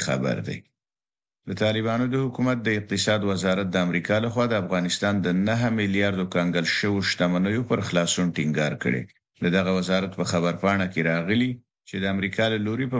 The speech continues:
مالي او اقتصادي تحریمونو سربیره د شتمنیو کنګلتیا د افغانستان ملي اقتصاد اغیزمن کړی. د طالبانو حکومت دا اعلامیه د امریکا د مرستو پر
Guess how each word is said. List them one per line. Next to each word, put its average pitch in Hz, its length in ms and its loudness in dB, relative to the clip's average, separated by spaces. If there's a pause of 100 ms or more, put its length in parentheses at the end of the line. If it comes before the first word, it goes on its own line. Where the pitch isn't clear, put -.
مالي 104 300 2
او 107 80 0
اقتصادي 95 560 0 (100)
تحریمونو 101 560 2
سربیره 95 480 2 (240)
د - 20 -2 (100)
شتمنیو 98 600 2
کنګلتیا 92 500 2
د 139 140 0
افغانستان 95 500 0 (120)
ملي 92 320 2
اقتصاد 92 480 0 (100)
اغیزمن 78 380 -2 (100)
کړی. 67 200 2 (360)
د - 40 -4 (120)
طالبانو 98 480 2
حکومت 101 300 0 (100)
دا 104 160 6
اعلامیه 98 400 0
د 131 140 -2
امریکا 107 320 0
د 104 180 0
مرستو 107 340 0 (100)
پر 92 100 2